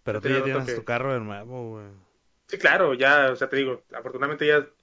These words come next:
Speaker 2: fue algo bastante sencillo, que nomás
Speaker 1: Ajá.
Speaker 2: era la batería.
Speaker 1: Ah, al menos.
Speaker 2: Este, trae el cheque ya prendido, pero pues eso,
Speaker 1: <laughs>
Speaker 2: si no se para, pues no hay pedo.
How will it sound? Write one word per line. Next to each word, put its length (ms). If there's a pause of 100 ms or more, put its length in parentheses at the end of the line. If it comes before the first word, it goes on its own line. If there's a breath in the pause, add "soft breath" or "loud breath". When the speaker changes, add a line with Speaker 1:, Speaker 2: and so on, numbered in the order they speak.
(180)
Speaker 2:
fue 140
algo 200 (160)
bastante 840
sencillo, 680 (120)
que 80
nomás 160
Speaker 1:
Ajá. 100
Speaker 2:
era 60
la 80
batería. 380 (800)
Speaker 1:
Ah, 100 (140)
al 80
menos. 200
Speaker 2:
Este, 280 (540)
trae 180
el 80
cheque 240
ya 140
prendido, 360
pero 160
pues 140
eso, 540
Speaker 1:
<laughs> 340
Speaker 2:
si 160
no 100
se 120
para, 280
pues 300
no 60
hay 60
pedo. 220